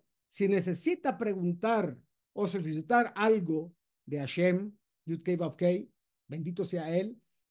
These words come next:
debe, debe centrarse en el título de Hashem, Yud Kei Vav Kei, que está designado sobre su necesidad.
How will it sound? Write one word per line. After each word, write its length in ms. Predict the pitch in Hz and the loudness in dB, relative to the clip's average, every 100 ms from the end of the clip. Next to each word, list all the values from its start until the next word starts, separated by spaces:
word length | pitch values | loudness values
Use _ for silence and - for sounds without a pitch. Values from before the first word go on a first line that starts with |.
| - | 0
debe, 420 | 175 262 285 277 | 6 8 8 6
debe 240 | 202 285 269 | 4 4 4
centrarse 600 | 277 247 262 320 320 247 | 0 -2 -2 -2 -2 -2
en 80 | 233 | -2
el 140 | 220 | 2
título 640 | 262 285 - 240 247 254 - | 2 2 2 2 2 0 -2
de 160 | 190 | 0
Hashem, 500 | 220 214 - 311 285 | 2 0 2 2 4
Yud 140 | 240 180 | 0 0
Kei 160 | 262 | 0
Vav 220 | 254 254 | 2 2
Kei, 180 | 285 285 | 4 2
que 80 | 285 | 2
está 320 | 240 - 302 | -4 -2 0
designado 760 | 294 285 302 247 277 370 359 311 | 2 2 0 0 0 2 2 0
sobre 360 | 262 254 233 | 0 0 0
su 120 | 196 | -2
necesidad. 800 | 240 220 214 175 180 175 165 110 | 0 0 0 -2 -2 -2 -2 -6